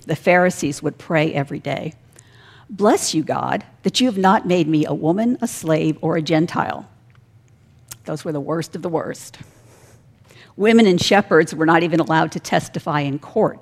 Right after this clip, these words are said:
because they were considered so unreliable. Yet in Luke's gospel, we see the two most important announcements,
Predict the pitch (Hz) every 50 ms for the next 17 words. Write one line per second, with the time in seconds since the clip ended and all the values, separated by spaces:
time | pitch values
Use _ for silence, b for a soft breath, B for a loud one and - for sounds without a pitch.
0 | _ - 151 - 170 139 - 156 156 151 - - 151 131 - - 151 151 156 135
1 | - - - 196 170 160 156 - 143 143 147 143 143 147 143 143 147 143 - -
2 | - - _ _ _ _ _ b b b b b b b b b b b b b
3 | b b b b b b b b b 247 190 - - 190 185 185 185 214 226 -
4 | - - - 160 139 143 131 - - 170 165 147 160 156 - - - 208 190 170
5 | 151 156 - - - 247 240 190 170 170 165 - - 156 156 - - 196 185 -
6 | 156 151 147 151 156 170 190 - - 156 143 135 165 - - -